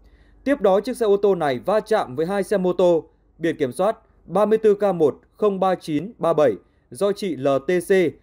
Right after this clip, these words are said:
sinh năm một nghìn chín trăm tám mươi cầm lái, và xe máy điện biển kiểm soát ba mươi tư M D năm một sáu sáu không của chị D K N, sinh năm hai nghìn lẻ năm, cùng trú tại phường Thanh Bình,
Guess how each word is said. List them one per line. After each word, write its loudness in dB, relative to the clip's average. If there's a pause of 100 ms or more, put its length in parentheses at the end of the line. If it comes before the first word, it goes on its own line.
(180)
sinh -6
năm -2
một -2
nghìn -4
chín -8
trăm -2
tám -2
mươi 2
cầm -4
lái, -4 (540)
và 0
xe -2
máy 2
điện 2
biển 0
kiểm -4
soát -2 (280)
ba -2
mươi 0
tư 2
M -4 (160)
D 0 (560)
năm -6
một 0
sáu 0
sáu 0
không 0 (240)
của 2
chị -2
D -4 (200)
K 0
N, -2 (460)
sinh -8
năm -4
hai -4
nghìn -8
lẻ -4
năm, -2 (320)
cùng 0
trú 2
tại 0
phường 0
Thanh -2
Bình, -2